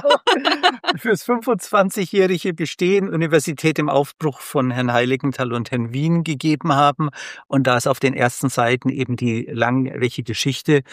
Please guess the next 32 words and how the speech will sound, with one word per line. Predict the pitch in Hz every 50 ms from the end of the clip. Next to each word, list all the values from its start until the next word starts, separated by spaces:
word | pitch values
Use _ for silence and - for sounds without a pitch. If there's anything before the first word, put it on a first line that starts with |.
| - - - -
Und | - 131 123 110 - - - -
wie | 123 139 131
Sie | - - 135 123
auch | 123 107 -
schon | - - 135 120
gesagt | 117 - - 120 123 - - -
haben, | 131 123 -
zu | - 127
Beginn | - 127 120 - 131 127 131 139 135 139 127
der | 123 123 117 117 113
neunzehnhunderter | 113 117 117 127 123 - 127 120 117 135 139 135 147 135 - 135
Jahre, | 131 123 127 123 123 127 131 135 131 123 _ - - - - - - - _ -
ähm, | - 123 120 110 110 123 - - -
ging's | - 143 139 131 - -
eben | 139 127 - 123 117
los | 110 120 135 170 185 156 - -
in | 135 123 110
Landau, | 113 117 135 151 165 160 147 139 -
als | - - 127 120 -
auch | - 127 -
hier | 135 127 127 117
in | 110 107
Koblenz | - - 147 151 - 165 165 160 165 - - - - - - - - -
und | - 143 127 127
eben | - - 123 117 120
auch | 117 113 110 - -
dann, | - 139 123 117 117 120 123 - - _ _ -
äh, | 113 110 110 -
eine | 123 113 110 110
königlich | 98 - - 131 120 120 123 110 - 123 110 - -
preußische | - 123 117 117 110 - 131 117 - 117
Lehrerinnenbildungsanstalt | 107 104 113 113 101 107 104 95 127 143 165 185 185 180 180 175 160 175 165 165 - 170 160 151 - 165 151 143 151 - -